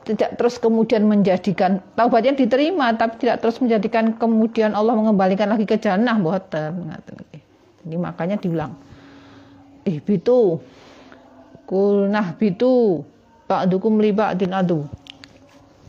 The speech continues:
Turun. Terus bertobat. "Rabbana dzalamna anfusana wa illam taghfir lana wa tarhamna lanakunanna minal khasirin." Terus lagi,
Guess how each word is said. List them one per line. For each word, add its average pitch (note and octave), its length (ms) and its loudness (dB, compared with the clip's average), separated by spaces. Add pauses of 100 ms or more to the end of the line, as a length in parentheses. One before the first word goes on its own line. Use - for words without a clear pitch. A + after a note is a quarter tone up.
(180)
Turun. F3+ 540 0 (680)
Terus G3 240 -2
bertobat. D#3+ 640 -6
"Rabbana E3+ 560 -2
dzalamna E3 560 -4
anfusana E3+ 640 -6
wa E3 160 -6
illam E3 320 -6
taghfir E3+ 400 -4
lana E3 320 -6
wa D#3+ 120 -6
tarhamna E3 600 -8
lanakunanna D#3+ 560 -8
minal D#3+ 240 -10
khasirin." - 560 -14 (1000)
Terus E3 160 -8
lagi, D3+ 320 -12